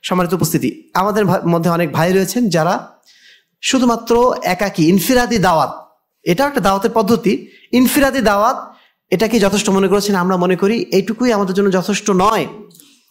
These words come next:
আমাদের জন্য অবশ্যই ইজতিমাই দাওয়াত প্রয়োজন, যে দাওয়াতটা প্রয়োজ-, মানে স-, সম্ভব সংগঠনের মাধ্যমে, সংঘবদ্ধ জীবনের মাধ্যম দিয়ে।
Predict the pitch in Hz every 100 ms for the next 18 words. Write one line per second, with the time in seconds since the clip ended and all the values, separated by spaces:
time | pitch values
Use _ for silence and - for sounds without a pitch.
0 | - 175 208 196 220 214 226 - 262 285
1 | 294 - _ 233 - - 277 269 285 277
2 | 277 285 285 294 277 233 160 - - -
3 | - 160 226 214 208 226 233 247 240 226
4 | 226 196 - 165 175 180 160 - - 170
5 | - 196 190 208 247 - - - - 175
6 | 185 196 202 196 190 214 208 214 208 208
7 | 185 196 185 170 170 156 135